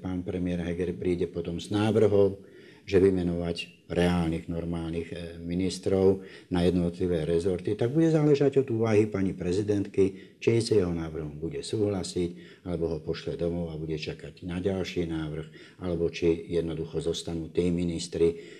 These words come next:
ktorých poverila. Napríklad môže poveriť aj pani ministerku Milanovú, aby vedla ministerstvo hospodárstva. To preháňam, ale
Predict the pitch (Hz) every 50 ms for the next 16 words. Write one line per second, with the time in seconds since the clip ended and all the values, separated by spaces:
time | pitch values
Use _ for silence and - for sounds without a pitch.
0 | - _ - 78 78 73 71 - - - 85 85 85 90 87 85 87 85 85 85
1 | 82 82 85 - - - - _ - - - - - - - 80 78 78 80 78
2 | 76 71 - - - 80 76 76 76 76 76 78 82 76 71 71 78 76 76 -
3 | 78 76 78 78 80 80 82 82 - - - 73 76 - - - 80 78 78 78
4 | 80 78 80 82 82 85 87 87 82 82 82 78 78 78 78 76 76 78 78 76
5 | 78 76 76 73 76 76 78 78 78 78 - - 80 78 - - - 82 80 82
6 | 95 - - - 104 90 82 80 78 - - - 82 78 87 87 - - - -
7 | - - - - 87 - - 117 117 117 120 117 113 110 110 117 117 107 107 104
8 | 104 101 101 101 98 98 - - -